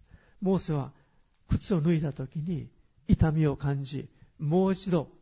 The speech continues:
神様からの語りかけを聞いて、もう一度自分の同胞であるイスラエルの人たちに対する思いを熱くするように、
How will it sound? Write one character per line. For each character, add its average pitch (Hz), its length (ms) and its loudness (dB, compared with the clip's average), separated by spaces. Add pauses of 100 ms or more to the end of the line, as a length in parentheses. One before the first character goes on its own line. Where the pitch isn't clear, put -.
神 185 220 -2
様 156 280 -4
か 151 80 -6
ら 143 100 -4
の 135 120 -8
語 - 280 -6
り 175 80 -4
か 160 140 -6
け 151 140 -4
を 131 100 -4
聞 - 200 -6
い - 40 -8
て、 - 200 -10 (600)
も 190 160 8
う 226 40 8
一 214 160 -2
度 185 280 0 (200)
自 170 200 -2
分 208 240 -2
の 180 100 0
同 175 300 2
胞 175 200 -2
で 170 140 -2
あ 180 80 -2
る 143 160 -4 (300)
イ 180 60 0
ス - 160 -10
ラ 180 120 0
エ 185 60 0
ル 170 60 -4
の 170 80 -2
人 180 180 -6
た 175 100 -4
ち 160 140 -10
に 160 100 -6
対 170 240 -6
す 165 160 -10
る 151 160 -4 (240)
思 175 300 2
い 185 100 4
を 139 180 0 (280)
熱 - 320 -2
く 208 100 -4
す 196 160 -4
る 180 100 0
よ 190 160 2
う 185 40 2
に、 190 260 0